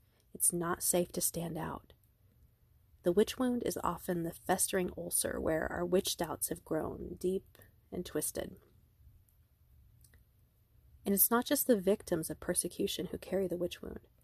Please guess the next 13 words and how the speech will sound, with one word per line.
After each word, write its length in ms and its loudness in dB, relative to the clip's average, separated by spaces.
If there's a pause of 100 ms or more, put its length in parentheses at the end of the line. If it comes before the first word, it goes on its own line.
(500)
We 120 2
weren't 220 0
all 160 2
burned. 400 2 (1120)
Some 240 2
of 100 4
us 180 2
were 100 0
the 80 4
ones 440 0
making 380 0
the 100 -4
accusations. 880 -6